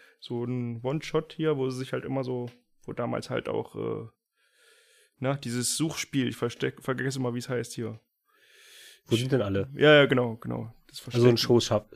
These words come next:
Speaker 2: Showshuffle.
Speaker 1: Genau, so das, das meinte ich, steht hier als One-Shot, war ich verwirrt. Genau, ein Torwandschießen mit Nico Backspin und Nils steht mit im Plan und Tobi Escher. Und die sollen dann eigentlich auch hier das alles mögliche Fights,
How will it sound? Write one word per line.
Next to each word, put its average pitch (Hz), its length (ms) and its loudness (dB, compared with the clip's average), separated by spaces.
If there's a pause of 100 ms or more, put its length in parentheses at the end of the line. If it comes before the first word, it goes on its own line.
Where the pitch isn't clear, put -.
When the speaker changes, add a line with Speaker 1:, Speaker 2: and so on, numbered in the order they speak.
(300)
Speaker 2:
Showshuffle. 110 540 -4
Speaker 1:
Genau, 170 260 6
so 135 140 0
das, 151 200 2
das 160 220 2
meinte 127 260 0
ich, 113 80 -8
steht 123 140 -10
hier 127 100 0
als 127 160 -4
One-Shot, 127 380 -4
war 131 80 -2
ich - 80 -8
verwirrt. 123 340 -6 (360)
Genau, 123 280 -2
ein 120 80 -2
Torwandschießen 135 640 4
mit 127 160 2
Nico 147 260 4
Backspin 135 640 -2
und 127 260 -6
Nils 151 280 2
steht 139 260 -2
mit 139 120 -8
im 135 120 -4
Plan 135 360 -4
und 120 240 -6
Tobi 131 300 -4
Escher. 135 340 -6
Und 127 160 -6
die 151 120 0
sollen 143 260 4
dann 139 180 2
eigentlich 139 380 -2
auch 131 200 -4
hier 135 160 -8
das 123 220 -10
alles 127 220 -8
mögliche 135 360 -10
Fights, 123 560 -10